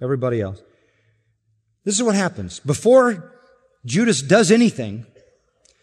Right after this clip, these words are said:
Jesus, therefore, knowing all the things that were coming upon him, he knew about the kiss, he knew about the arrest, because he knew everything, went forth. He didn't go backwards. He didn't run. He didn't hide.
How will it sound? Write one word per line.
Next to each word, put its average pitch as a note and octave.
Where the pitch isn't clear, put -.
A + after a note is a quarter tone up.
Jesus, B3
therefore, G3
knowing G3
all G3
the C4+
things G#3
that F3+
were D3+
coming F#3+
upon F3+
him, G#2
he C#3+
knew E3
about D#3+
the C3+
kiss, B3
he D3
knew F3+
about D3
the B2
arrest, A#3
because D#3+
he G3
knew F#3+
everything, C3+
went A#3
forth. A#3+
He F3
didn't C#4+
go B3+
backwards. E3
He D#3
didn't B3+
run. G3
He F3+
didn't A#3+
hide. F#3